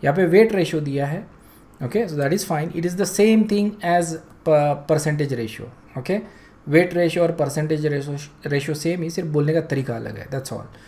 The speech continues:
तो सबसे पहले तो relative number of moles निकाल लो। तो इसके लिए मैं जो weight दिया है, उसको divide करूँगा by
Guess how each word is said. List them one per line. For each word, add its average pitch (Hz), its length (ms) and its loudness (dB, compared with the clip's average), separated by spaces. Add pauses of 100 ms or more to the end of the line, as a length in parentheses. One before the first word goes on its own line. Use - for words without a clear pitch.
(260)
तो 165 80 -10
सबसे 202 260 0
पहले 214 200 0
तो 202 120 2
relative 185 360 4
number 185 220 2
of 175 220 0
moles 175 200 0
निकाल 170 280 -4
लो। 156 200 -8 (320)
तो - 80 -2
इसके 165 260 2
लिए 196 380 2 (460)
मैं 156 380 4 (300)
जो 170 500 4
weight 170 440 4
दिया 156 360 6
है, 147 420 2 (360)
उसको 185 300 6
divide 147 480 6
करूँगा 147 460 2
by 175 160 6